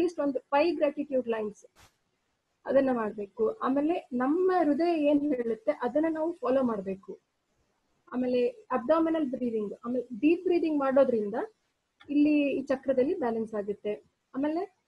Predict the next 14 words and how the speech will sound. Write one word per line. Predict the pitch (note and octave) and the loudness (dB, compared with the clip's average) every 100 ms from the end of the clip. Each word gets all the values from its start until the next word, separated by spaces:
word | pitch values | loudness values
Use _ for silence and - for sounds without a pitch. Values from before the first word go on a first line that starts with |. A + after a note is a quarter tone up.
| _ - | _ -4
ನಮ್ಮನ್ನ | B3+ C#4 D#4 G4 G4 G4 F#4+ | 0 2 2 4 4 4 6
ನಾವು | E4 D4 C#4 F4+ D5 _ _ _ _ A#3+ | 4 4 2 0 -4 _ _ _ _ 0
ಒಂದು | C4+ C4+ | 2 2
ಬೆಸ್ಟ್ | C4+ C4+ D#4+ - - - | 2 2 2 2 0 0
ಫ್ರೆಂಡ್ | - D4+ D4 D4 | 4 6 6 4
ಅಂತ | C#4 G4 D#5+ - _ _ - | 0 0 -4 -6 _ _ -2
ಅನ್ಕೋಬೇಕು | B3+ C4 A3 G#3 | 2 4 2 0
ಯಾವಾಗ್ಲೂ. | G#3 G3+ G3 G3 - _ _ _ _ _ _ _ _ _ - | -2 0 -2 -4 -8 _ _ _ _ _ _ _ _ _ 0
So | C4 | 0
we | A#3+ B3+ D4+ | 2 4 4
need | E4+ F4 | 4 2
to | F#4+ | -2
see | - E4 E4 C#4+ | 0 2 2 4
ourselves | D4+ - D#4+ C#5 - | 2 4 4 4 -2